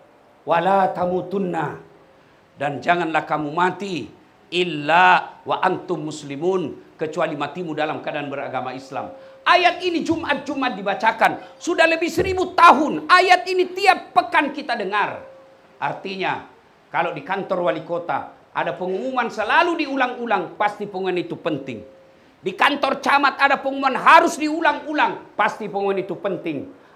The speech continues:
Ayat ini diulang-ulang tiap Jumat, berarti ayat ini penting. "Jangan kamu mati kecuali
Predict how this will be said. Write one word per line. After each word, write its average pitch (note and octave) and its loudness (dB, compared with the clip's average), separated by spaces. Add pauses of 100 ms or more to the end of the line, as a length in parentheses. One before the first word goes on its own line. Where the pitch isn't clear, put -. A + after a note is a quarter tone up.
Ayat F3 0
ini F3 -4
diulang-ulang E3 -4
tiap D#3 -4
Jumat, C#3+ -6
berarti C#3+ -4
ayat C3+ -4
ini C3+ -8
penting. B2 -6 (480)
"Jangan F#3 2
kamu D#3 -2
mati D3 -4 (320)
kecuali D3+ -2